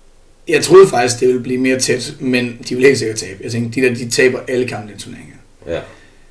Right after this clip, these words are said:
Speaker 1: Så jeg beslutter mig sådan inden start, okay, det her, det bliver en hyggekamp. Altså, og der, der, det er jo det, jeg mener. Hvad er jeg for en person som dommer? Jeg er personen, som siger, "Hvad tror jeg personligt er bedst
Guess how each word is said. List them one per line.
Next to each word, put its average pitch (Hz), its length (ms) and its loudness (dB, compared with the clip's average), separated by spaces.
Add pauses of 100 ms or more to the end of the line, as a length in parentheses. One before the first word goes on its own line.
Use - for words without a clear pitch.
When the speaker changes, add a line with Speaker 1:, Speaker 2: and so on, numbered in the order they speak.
(360)
Speaker 1:
Så - 180 0
jeg 147 100 8
beslutter 170 380 6
mig 151 100 -2
sådan 131 140 -4
inden 143 160 2
start, 123 340 -2
okay, 123 260 -6
det 113 100 -10
her, 135 120 2
det 123 100 -2
bliver 117 140 -6
en 117 60 -4
hyggekamp. 117 540 -4 (1080)
Altså, 113 160 -6 (840)
og 135 120 -2
der, 147 180 6
der, 160 100 2 (200)
det - 20 0
er 160 60 4
jo 143 60 2
det, 147 60 6
jeg 147 80 6
mener. 135 260 0
Hvad 131 260 0
er 135 60 2
jeg 135 240 6
for 135 60 -2
en 127 80 -4
person 135 300 0
som 117 160 -4
dommer? 135 340 -2
Jeg 135 140 2
er 131 40 -4
personen, 131 400 0
som 123 160 -4
siger, 123 280 2 (960)
"Hvad 147 220 4
tror 156 380 2
jeg 127 420 -2
personligt 131 640 -2
er 120 120 -6
bedst 131 280 0